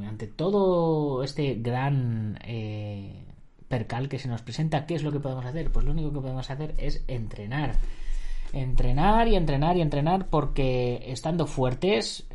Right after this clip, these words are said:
será la única manera en la que podamos combatir al bicho, como, como le llama la gente, el bicho.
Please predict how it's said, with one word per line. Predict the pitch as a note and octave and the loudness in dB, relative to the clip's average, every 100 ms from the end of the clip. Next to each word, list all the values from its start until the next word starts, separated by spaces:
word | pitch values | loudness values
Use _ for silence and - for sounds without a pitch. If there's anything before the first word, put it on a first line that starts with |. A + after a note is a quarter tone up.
| - | -2
será | - B2 C3+ | 0 0 0
la | C#3 | 0
única | D3 C3+ | 0 -2
manera | A#2+ B2 F3 G3 - | -2 0 2 2 0
en | A#2 E3 | -2 10
la | F3+ | 12
que | C#3+ | 12
podamos | B2 A#2 B2+ D3+ - | 6 4 4 2 0
combatir | C3+ A#2 G#2 C3 C#3 - | -2 -2 -2 -4 -6 -4
al | B2 G#2+ | -4 -2
bicho, | A#2 F3+ - - - | -4 -2 -4 -4 -6
como, | - A2 G#2+ G#2+ G#2 G2+ - | -6 -4 -4 -4 -6 -8 -12
como | - A2+ | -8 -6
le | A2 A2+ | -4 -4
llama | B2+ | -2
la | B2 | -2
gente, | A#2 E3 D3 G#2 - | 0 -2 -2 -4 -6
el | - A2+ A2 | -6 -4 -2
bicho. | E3+ G3+ - | -2 -4 -6